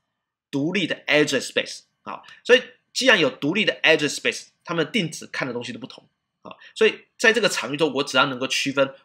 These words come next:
我今天叫一个，比方说叫小花啊，我知道我家讲小花啊，讲的是，是一只狗啊。那你家小花呢，可能就是什么？可能是一只猫啊，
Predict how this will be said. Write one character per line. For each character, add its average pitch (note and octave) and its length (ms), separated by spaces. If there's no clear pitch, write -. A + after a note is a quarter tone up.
我 A2+ 100
今 D3+ 140
天 D3+ 140
叫 C#3+ 200
一 A#2+ 60
个， A#2+ 400
比 A2+ 60
方 B2+ 80
说 C3+ 120
叫 - 380
小 - 280
花 B2 460
啊， - 280
我 A#2+ 180
知 - 140
道 - 340
我 B2 120
家 C#3+ 200
讲 A#2+ 220
小 - 220
花 A2 360
啊， - 180
讲 G2 140
的 A2+ 80
是， - 120
是 - 180
一 A#2+ 60
只 - 120
狗 - 340
啊。 - 160
那 B3+ 100
你 A3+ 140
家 G3+ 140
小 F3 200
花 C3+ 200
呢， A#2 160
可 G#2+ 120
能 G2+ 80
就 A2+ 100
是 G#2+ 60
什 G#2+ 60
么？ - 180
可 G#2 80
能 G#2 60
是 A2 100
一 A2 60
只 A2+ 80
猫 A#2+ 380
啊， G2 180